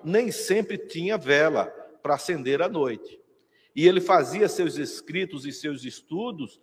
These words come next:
à noite à luz da vela, à luz da lua,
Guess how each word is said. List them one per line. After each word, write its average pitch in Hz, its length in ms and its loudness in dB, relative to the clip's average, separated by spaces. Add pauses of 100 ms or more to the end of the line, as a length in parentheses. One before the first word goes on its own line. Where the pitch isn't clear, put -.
(140)
à 170 140 2
noite 165 420 2
à 185 60 2
luz 135 240 -2
da 214 100 0
vela, 123 400 -4
à 147 100 8
luz 175 320 0
da 240 120 2
lua, 185 600 0